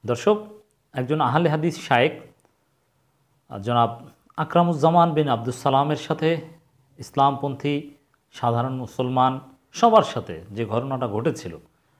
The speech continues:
মানে সবাই তার উপর ক্ষুব্ধ হয়েছিল। আহলে হাদিসের ওই সিংহভাগ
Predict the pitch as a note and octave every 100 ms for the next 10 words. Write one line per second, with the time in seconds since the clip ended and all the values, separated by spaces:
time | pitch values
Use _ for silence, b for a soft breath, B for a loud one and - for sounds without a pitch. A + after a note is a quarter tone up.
0 | _ F#3 F3+ - F3+ A3 D3 C3+ B2+ B2+
1 | C3 - F#3 C#3 G#2 G#2 F2 G#2+ D#3+ -
2 | - _ _ _ _ _ A#2 C#3+ D#3 D#3
3 | F3+ G3+ - D#3+ C3+ D#3+ D3+